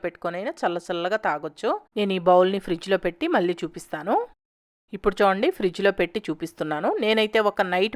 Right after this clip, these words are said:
మొత్తం ఫ్రిడ్జ్లో పెట్టి చూపిస్తున్నానండి. మీరు అంత టైమ్ లేదనుకుంటే ఒక రెండు మూడు గంటలు ఫ్రిడ్జ్లో పెట్టుకొని చల్ల చల్లగా సర్వ్ చేస్తే బాదం షేక్ సూపర్ ఉంటుంది. ఒక్కసారి ఈ ప్రాసెస్లో మీరు ఇంట్లో చేసుకొని చూడండి. బజారుల్లో మీరు తాగిన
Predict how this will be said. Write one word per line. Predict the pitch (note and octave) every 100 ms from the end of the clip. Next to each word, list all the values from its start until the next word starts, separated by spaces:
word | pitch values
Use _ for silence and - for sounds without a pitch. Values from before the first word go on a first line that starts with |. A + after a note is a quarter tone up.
| G#3
మొత్తం | F3+ - G#3+
ఫ్రిడ్జ్లో | G3 E3 F#3 F#3
పెట్టి | E3+ G3+ E3+
చూపిస్తున్నానండి. | E3 E3 - D#3 D3+ D3 D#3 E4 - _ _ _ _
మీరు | G3 G3+
అంత | F3+ F3+ F3+
టైమ్ | D#3+ F3 G#3+
లేదనుకుంటే | G#3+ F#3+ F3 F3 F#3 D#4 D4+
ఒక | G3+
రెండు | F#3 F3+
మూడు | F3 E3+
గంటలు | E3+ E3+ G3 F3+
ఫ్రిడ్జ్లో | E3 E3+ F3+ F3
పెట్టుకొని | D#3+ - G3+ G4+ - -
చల్ల | G3+ F#3 G3+
చల్లగా | F#3 F#3+ G3 G#3 G#3+
సర్వ్ | F3+ F3 F3
చేస్తే | E3 - D4+ A4+ - E3+
బాదం | E3+ E3+ F#3 -
షేక్ | G3+ - -
సూపర్ | F#3 F3+ - G3 F3+
ఉంటుంది. | F3 F3 F3 D4 - _ G3+
ఒక్కసారి | - - B3 A3+ A#3 A3
ఈ | G3+
ప్రాసెస్లో | F#3+ F#3 G3+ - G3+
మీరు | F#3+ E3+
ఇంట్లో | F3 F#3+ F#3
చేసుకొని | E3 E3 F#3 F3
చూడండి. | E3 D#3 D3+ C#3+ D4+ G#4+ _ -
బజారుల్లో | G3+ A#3 A3+ A3 A3 G#3 F#3+
మీరు | A3 B3 -
తాగిన | F#3+ F#3+ G3